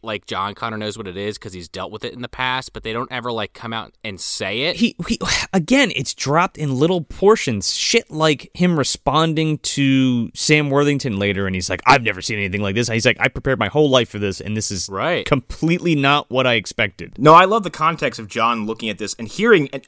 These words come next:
Speaker 3: also not being allowed to see it. 'Cause it's
Speaker 2: Yes.
Speaker 3: a whole confidentiality thing, and, like, you know, you, you're at a need-to-know basis, but, like,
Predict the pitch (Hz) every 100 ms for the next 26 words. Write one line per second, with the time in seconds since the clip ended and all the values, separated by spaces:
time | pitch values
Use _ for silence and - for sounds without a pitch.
0 | - 214 - 127 110 127 214 254 240 180
1 | 104 98 127 175 - - 240 277 311 -
2 | - - - 120 110 117 117 113 120 127
3 | 110 110 - 127 113 110 101 104 101 107
4 | 117 117 110 90 87 101 90 101 - 110
5 | 107 98 104 104 104 95 92 92 120 113
6 | 104 78 90